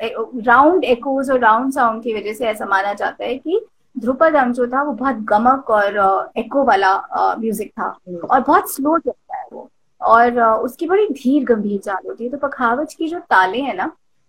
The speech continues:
Speaker 1: वो बारह मात्रा आप तबले में भी बजाएंगे और बारह मात्रा आप, अ, पखावज में भी बजाएंगे, लेकिन, अ, उनका जो गेट है,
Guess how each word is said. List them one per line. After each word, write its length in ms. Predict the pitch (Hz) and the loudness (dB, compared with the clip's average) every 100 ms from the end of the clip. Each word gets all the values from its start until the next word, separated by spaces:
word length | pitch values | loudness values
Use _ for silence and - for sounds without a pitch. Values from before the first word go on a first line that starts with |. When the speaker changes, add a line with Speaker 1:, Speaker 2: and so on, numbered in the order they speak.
| _ | _
Speaker 1:
वो 400 | 262 330 370 339 - | -2 2 2 2 -2
बारह 300 | 233 247 285 | 4 6 8
मात्रा 280 | 349 349 359 | 6 6 6
आप 180 | 359 349 _ | 6 4 _
तबले 240 | - 185 | 0 2
में 140 | 285 320 | 2 2
भी 100 | 339 | 0
बजाएंगे 460 | 320 330 320 320 | 0 2 2 2
और 120 | 359 349 | 2 2
बारह 360 | 220 208 254 | 6 6 6
मात्रा 380 | 294 285 - 302 | 6 4 4 4
आप, 420 | 302 262 302 392 - | 4 6 4 2 2
अ, 280 | 220 208 202 | 4 4 2
पखावज 540 | 254 254 311 247 226 | 0 2 4 4 2
में 100 | 208 | -4
भी 60 | 190 | -8
बजाएंगे, 540 | 190 202 196 190 202 _ _ _ - | -10 -10 -16 -16 -16 _ _ _ -2
लेकिन, 420 | 254 277 330 320 | 0 2 4 4
अ, 400 | 285 247 240 240 | 6 6 6 4
उनका 300 | 254 262 302 | 0 0 2
जो 160 | 302 311 | 2 -2
गेट 480 | 214 240 285 370 262 | -2 -2 0 0 0
है, 260 | 214 185 | -4 -4